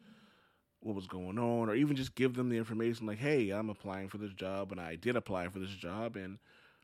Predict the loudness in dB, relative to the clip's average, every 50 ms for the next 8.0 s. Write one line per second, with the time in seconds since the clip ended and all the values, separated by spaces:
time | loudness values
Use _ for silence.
0 | _ _ _ _ _ -6 -4 -4 -2 -2 -4 -6 -4 -2 -2 0 0 0 0 -2
1 | -4 -6 -6 -6 -4 -4 -4 -4 -6 -4 -4 -4 -6 -6 -8 -8 -4 -2 0 0
2 | 0 0 -4 -6 -10 _ _ _ _ _ _ _ _ -20 -20 -20 -20 -20 -20 -8
3 | -6 -2 0 0 -2 -2 -4 -6 0 4 4 4 6 4 2 2 2 2 0 0
4 | 0 -2 -2 -2 -2 -2 -2 -2 -2 -4 -8 -4 2 4 4 4 4 2 -2 -4
5 | -4 -6 -8 _ -20 -20 -20 -20 -20 -20 -20 _ _ _ _ _ 0 4 4 6
6 | 6 6 6 4 4 4 2 0 -2 -2 0 0 0 -2 -4 -4 -4 -2 -2 0
7 | 0 -2 -2 -4 -4 -4 -4 -2 -2 -2 -2 -4 -6 -10 -10 -10 -8 -8 -10 -12